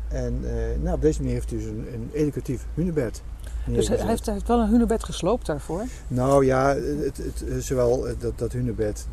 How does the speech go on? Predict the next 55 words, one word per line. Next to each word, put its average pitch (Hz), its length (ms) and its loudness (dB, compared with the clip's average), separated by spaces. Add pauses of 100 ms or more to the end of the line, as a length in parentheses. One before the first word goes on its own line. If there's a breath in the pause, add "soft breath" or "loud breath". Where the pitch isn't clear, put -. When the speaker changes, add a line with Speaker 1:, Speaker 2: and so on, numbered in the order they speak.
(200)
Speaker 1:
de, 123 280 -4
de 117 180 2
D - 20 -6
drieëndertig, 117 640 0 (100)
eh, 135 100 -6
bij, 120 200 -4
bij, 107 160 -6
bij 104 160 -2
Valten, 135 500 0
dat, 110 200 -2
daar 110 140 -2
was 104 140 -2
heel 135 180 4
weinig 117 280 2
van 104 180 -4
over. 127 240 -2
Hij 143 100 -4
heeft 110 140 -6
dat 107 140 -6
in 101 100 -4
de 101 60 -4
jaren 98 240 -6
vijftig 98 360 -6
ook 92 160 -8
opgegraven. 113 760 -4
Dat - 80 -8
was - 120 -10
eigenlijk 101 220 -8 (100)
alleen 92 120 -6
nog 92 80 -8
een - 80 -10
standkuil 95 500 -6
met 92 120 -8
een 92 60 -8
paar 98 140 -6
losse 95 280 -8
keien. 107 360 -4 (420 loud breath)
En 117 160 -4
hier 120 260 0
lagen 113 340 0
nog 104 180 -6
vier, 117 340 0
veertien 113 560 -4
losse 110 260 -2
keien 110 320 0
zonder 113 240 -2
enig 123 240 -4
verband. 107 480 0 (800 loud breath)
En, 104 360 -2
eh, 98 80 -6 (120)
nou, 135 180 0
hij 143 140 2
vond 143 240 -2
dat, 117 160 -2 (140)
eh, 113 60 0